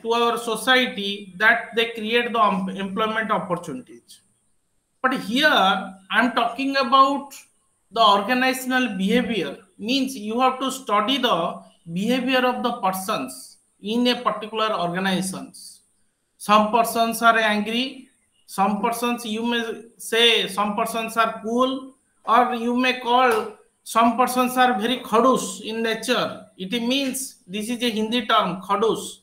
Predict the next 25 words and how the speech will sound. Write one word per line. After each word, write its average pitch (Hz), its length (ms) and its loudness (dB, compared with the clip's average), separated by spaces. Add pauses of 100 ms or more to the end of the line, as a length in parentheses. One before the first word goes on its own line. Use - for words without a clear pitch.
(600)
It 233 200 -2
means 294 380 0 (100)
everybody 269 840 0 (400)
wants 247 500 4
to 269 120 0
understand 254 640 2
the 240 80 4
behavior 233 480 0
of 202 180 -4
the 202 80 0
others. 180 600 -2 (420)
So 233 720 0 (360)
the 220 200 -2
particular 247 560 0
person 226 840 0 (180)
reacts 233 760 2 (440)
in 226 240 -2
a 240 500 -2
certain 240 540 0
situations. 190 920 -6 (380)
Sometimes 233 600 2
you 254 240 0
ask 226 420 2
your 247 380 4
colleague 226 600 0